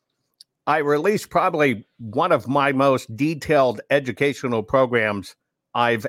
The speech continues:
ever done. I explained to you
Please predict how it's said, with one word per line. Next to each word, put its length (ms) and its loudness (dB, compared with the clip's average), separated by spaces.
ever 300 2
done. 440 -6
I 140 2
explained 600 0
to 100 -2
you 540 2